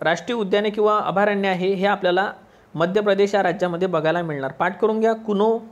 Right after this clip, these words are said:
कान्हा, बांधवगड, पन्ना आणि संजय डुबरी मध्य प्रदेश. बांदीपूर आणि शरावती जर म्हटलं तर लक्षात ठेवा कर्नाटक.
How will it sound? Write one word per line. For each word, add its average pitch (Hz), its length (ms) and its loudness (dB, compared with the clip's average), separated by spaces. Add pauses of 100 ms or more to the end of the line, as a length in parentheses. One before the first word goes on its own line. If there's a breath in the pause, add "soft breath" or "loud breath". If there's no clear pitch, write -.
(160)
कान्हा, 196 420 0
बांधवगड, 190 580 2
पन्ना 190 480 -2 (140)
आणि 170 160 -6
संजय 175 340 -2
डुबरी 180 260 0
मध्य 160 280 -2
प्रदेश. 131 380 -6 (440 loud breath)
बांदीपूर 226 640 0 (280)
आणि 180 220 0
शरावती 220 580 2
जर 226 140 2
म्हटलं 196 360 0
तर 214 80 0
लक्षात 180 300 0
ठेवा 185 220 0
कर्नाटक. 139 460 -4